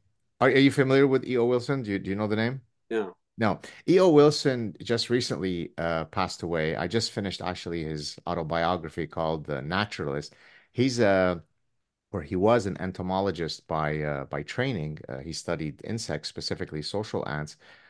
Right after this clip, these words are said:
Speaker 1: Uh, he was an evolutionary biologist at Harvard, a big intellectual hero of mine. And at one point, when he was asked about the virtues, uh, of socialism and communism, "Do you think it's a good idea?" Uh,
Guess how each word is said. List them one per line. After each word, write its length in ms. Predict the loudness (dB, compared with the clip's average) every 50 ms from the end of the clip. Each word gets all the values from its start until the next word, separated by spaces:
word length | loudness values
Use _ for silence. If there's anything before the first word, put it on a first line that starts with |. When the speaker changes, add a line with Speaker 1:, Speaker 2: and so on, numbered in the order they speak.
| _ _ _ _ _ _ -4
Speaker 1:
Uh, 500 | -2 0 0 0 0 0 0 0 0 -2 -4 -8 _ _ -6
he 100 | -2 0
was 160 | 0 0 0
an 80 | 0 0
evolutionary 420 | 0 0 0 -2 -2 -2 -2 0
biologist 480 | 0 2 2 2 2 0 -2 -6 -8 -10
at 100 | -10 -8
Harvard, 560 | -4 0 0 0 0 -2 -4 -6 -6 -6 -12 _ _ -8
a 340 | -6 -4 -4 -4 -6 -6 -8 -12 _ _ _
big 220 | 2 2 2 2 0
intellectual 500 | -6 -6 -4 -4 -4 -4 -4 -8 -10 -8
hero 300 | -4 -2 -2 0 -2 -2
of 120 | -4 -4
mine. 240 | -4 -4 -2 -4 -6 -8 -16 -20 -20 -20 -20 -20 _ _
And 140 | -2 0 0
at 180 | 0 0 -2 -2
one 240 | 0 2 2 2 0
point, 560 | -2 -4 -2 -2 0 0 0 -2 -4 -6 -14 -12 -6
when 180 | -4 -4 -2
he 120 | -2 0 0
was 160 | 0 0 -2 -2
asked 420 | -4 -2 0 0 0 -2 -4 -6 -6
about 400 | -4 0 0 0 0 0 -2 -6
the 120 | -8 -8
virtues, 880 | -6 -4 0 0 0 0 -2 -4 -6 -4 -4 -4 -4 -4 -6 -8 -10 -12 -16 _ -10 -6
uh, 420 | -4 -4 -2 -4 -4 -4 -6 -8 -10 -12 _ _
of 400 | -2 -2 -2 -2 -4 -8 -16 _ _ _ _ _ _ _
socialism 800 | -10 -4 -2 -2 -2 -2 -2 -4 -4 -4 -4 -4 -4 -4 -4 -4 -6 -10
and 100 | -14 -4
communism, 500 | 0 0 0 2 0 -2 -4 -6 -8 -6
"Do 80 | -4
you 60 | -6
think 220 | -4 -4 -6 -8 -8
it's 80 | -8
a 60 | -8 -6
good 100 | -2 -2
idea?" 420 | -2 0 2 2 2 2 2 0 -6 -14 -20 -20 _ _ _ _ _ -4
Uh, 100 | -4